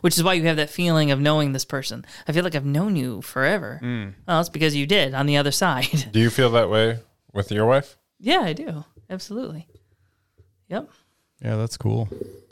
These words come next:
Speaker 3: 'Cause
Speaker 2: I
Speaker 3: my wife believes her soulmate is her brother.
Speaker 1: Well, soulmates are a different thing, and again
Speaker 3: Yeah, and that's, and, and I,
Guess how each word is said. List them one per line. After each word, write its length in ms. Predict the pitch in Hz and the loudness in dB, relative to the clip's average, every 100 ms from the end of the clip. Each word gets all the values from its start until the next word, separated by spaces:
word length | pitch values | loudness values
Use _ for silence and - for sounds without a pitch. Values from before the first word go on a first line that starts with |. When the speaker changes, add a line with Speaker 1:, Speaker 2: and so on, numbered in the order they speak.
| _ _ _ _ _ _ - | _ _ _ _ _ _ -8
Speaker 3:
'Cause 140 | 101 | 0
Speaker 2:
I 80 | 120 | 4
Speaker 3:
my 160 | 123 | 4
wife 420 | 143 110 98 - - | 2 0 -2 -6 -8
believes 380 | 92 87 85 | -6 -6 -6
her 120 | - 92 | -6 -6
soulmate 560 | - 92 87 82 78 - _ _ _ _ _ _ _ _ _ | -4 -4 -4 -8 -10 -16 _ _ _ _ _ _ _ _ _
is 140 | 87 | -12
her 100 | 82 | -10
brother. 380 | 69 80 101 - _ _ _ - - _ _ - | -8 -6 -6 -8 _ _ _ -20 -20 _ _ -4
Speaker 1:
Well, 180 | 170 165 | 0 0
soulmates 440 | - 262 254 214 | 2 0 0 0
are 60 | 180 | 0
a 60 | 170 | 0
different 300 | 165 151 - | -2 -4 -2
thing, 200 | 147 147 | 0 2
and 60 | |
again 320 | 151 151 185 180 | 0 0 0 2
Speaker 3:
Yeah, 220 | 135 92 | 2 0
and 140 | 110 123 | 0 2
that's, 260 | 123 - - - - - | 2 -2 -20 -20 -20 -2
and, 220 | 117 120 | 0 0
and 260 | 101 113 113 | -2 -2 2
I, 200 | 117 | 2